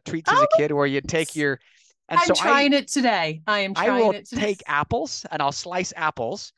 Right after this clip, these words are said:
Speaker 2: I
Speaker 1: and then
Speaker 2: love
Speaker 1: I'll dip
Speaker 2: that.
Speaker 1: it in my favorite, which is the strawberry lemonade Relight.
Speaker 2: Yes.
Speaker 1: Um,
Speaker 2: Okay.
Speaker 1: and it's, it's delightful.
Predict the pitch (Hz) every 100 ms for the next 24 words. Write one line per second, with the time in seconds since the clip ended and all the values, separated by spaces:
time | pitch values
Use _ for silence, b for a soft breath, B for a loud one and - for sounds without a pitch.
0 | b 330 359 381 311 - 165 156 - 392
1 | 185 233 180 170 - - - 180 170 160
2 | 151 143 - 190 165 156 147 143 127 139
3 | - 160 143 139 127 131 120 143 135 110
4 | 110 151 160 101 123 202 208 269 233 _
5 | 147 131 127 127 214 202 156 160 143 -
6 | - - - _ 170 - 226 208 311 -
7 | - 90